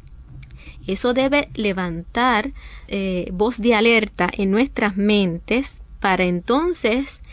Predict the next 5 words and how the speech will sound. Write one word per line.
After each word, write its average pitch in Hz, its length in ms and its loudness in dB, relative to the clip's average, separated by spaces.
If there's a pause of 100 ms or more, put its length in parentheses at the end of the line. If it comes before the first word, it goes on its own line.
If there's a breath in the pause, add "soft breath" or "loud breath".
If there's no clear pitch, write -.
(540 loud breath)
eh, 196 360 4
pensar 190 480 2
qué - 180 0
está 214 260 2
pasando. 285 680 2